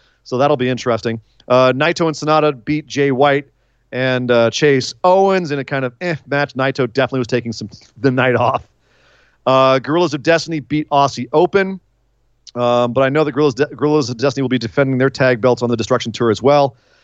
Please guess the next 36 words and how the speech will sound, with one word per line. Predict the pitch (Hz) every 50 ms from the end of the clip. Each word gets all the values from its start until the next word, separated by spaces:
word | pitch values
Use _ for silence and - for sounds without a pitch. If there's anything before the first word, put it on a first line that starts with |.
| _ _ _ _ _ _ _ _ _
Uh, | 160 165 165 165
Kenta | 160 - - - 254 311 - - 202 160 147 160 175 156
had | 123 165 170
a | 170
match | 156 151 156 160 156 -
with | 151 139
Tomohiro | - - 190 202 196 180 180 180 165 170 -
Ishii | 175 180 175 - - - - 165 165 165 156 143 127 107
for | - 120
the | 127
Never | 123 131 151 156 151 151 -
Openweight | - 135 127 139 131 127 127 123 123 98
belt. | 110 123 113 101 - - _ _ _ _ _ _ _ _ _ _
And | 147 147 147
it | 147 143 -
sucks | - - - - - - 262 208 160 143 - -
because | - 151 - - 156 143 139 139 135 110 - - _ _ _ _ _ _ _ _ _ _
Kenta | - 185 208 214 - 196 190 208
should | - - - - - - 214 240 247 220
have | 202 190 185 160
this | 170 147 -
belt. | - 151 135 131 131 -
It | 147
allows | 131 131 139 139 151 151 -
him | 165
to | 151
challenge | 131 - - 151 147 147 143 123
heavyweights | - 151 147 147 147 151 147 135 - - _
and | 151 156 156 160 156
junior | 120 123 147 143 143 135
heavyweights, | 127 131 123 123 120 123 123 123
go | - - 131 123 127
all | 143 143 156 165 170
over | 165 131
the | 143 139
map, | 135 135 131 127 127 - -